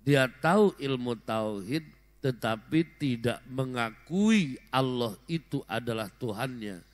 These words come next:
dia adalah kafir munafik. Jadi yang termasuk kafir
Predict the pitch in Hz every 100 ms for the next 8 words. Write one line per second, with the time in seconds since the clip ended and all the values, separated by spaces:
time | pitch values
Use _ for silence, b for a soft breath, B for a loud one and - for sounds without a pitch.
0 | b b b _ 117 123 87 101 104 113
1 | 107 95 - _ 92 95 - 143 156 156
2 | - 101 113 107 101 101 104 _ _ _
3 | _ _ _ _ _ _ _ _ _ _
4 | _ _ _ _ _ _ _ _ _ _
5 | _ _ - 98 147 170 151 139 139 131
6 | 123 120 117 117 113 113 151 185